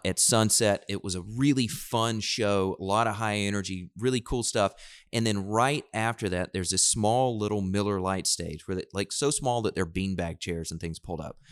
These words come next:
And a group out of Texas called the Texas Gentlemen. And they're studio and session musicians.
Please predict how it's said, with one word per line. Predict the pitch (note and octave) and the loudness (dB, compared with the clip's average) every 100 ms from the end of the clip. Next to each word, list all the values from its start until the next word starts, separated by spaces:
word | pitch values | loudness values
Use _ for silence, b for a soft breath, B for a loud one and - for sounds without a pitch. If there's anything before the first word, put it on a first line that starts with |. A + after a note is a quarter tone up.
| B B - | B B -4
And | G2 | 0
a | |
group | B2 B2+ | 4 6
out | B2 | 6
of | G2 | 4
Texas | - G#2 - F#2+ | 2 2 2 0
called | - - G2 F#2 | -2 0 2 2
the | F2+ | 0
Texas | G2+ G2 - - | -2 -4 -4 -4
Gentlemen. | F2+ E2 A1 - _ b b | -4 -4 -6 -14 _ b b
And | - | -4
they're | F2+ | -2
studio | E2+ - C3 A#2+ | 0 0 2 2
and | G#2+ | 2
session | - G#2+ G2+ G#2 | 4 2 2 2
musicians. | G2 F#2 F2+ G2+ F#2 | 2 2 0 0 -4